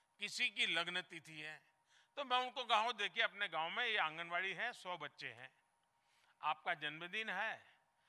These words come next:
अगर आप घर में कुछ अच्छा खाना खाने वाले हो, करने वाले हो, ऐसा करो,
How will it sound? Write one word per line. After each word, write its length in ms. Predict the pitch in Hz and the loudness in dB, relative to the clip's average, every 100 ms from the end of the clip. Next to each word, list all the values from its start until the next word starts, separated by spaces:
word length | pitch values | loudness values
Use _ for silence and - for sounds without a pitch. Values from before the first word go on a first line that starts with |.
| _ _ | _ _
अगर 240 | 135 160 165 | -2 2 6
आप 340 | 160 160 - - _ - | 6 4 -6 -20 _ -18
घर 200 | 110 139 | -12 -8
में 140 | 170 | -6
कुछ 140 | 160 156 | -4 -4
अच्छा 300 | 143 151 160 | -4 -2 -2
खाना 260 | 143 165 | -2 -4
खाने 280 | 147 147 160 | -6 -6 -2
वाले 220 | 185 190 | -2 -2
हो, 200 | 202 196 | -6 -10
करने 300 | 156 151 143 | -6 -6 -4
वाले 200 | 190 240 | -4 -2
हो, 140 | 214 - _ _ - - | -4 -8 _ _ -20 -4
ऐसा 300 | 156 160 208 | -4 0 -2
करो, 340 | 165 160 202 | -2 -6 -8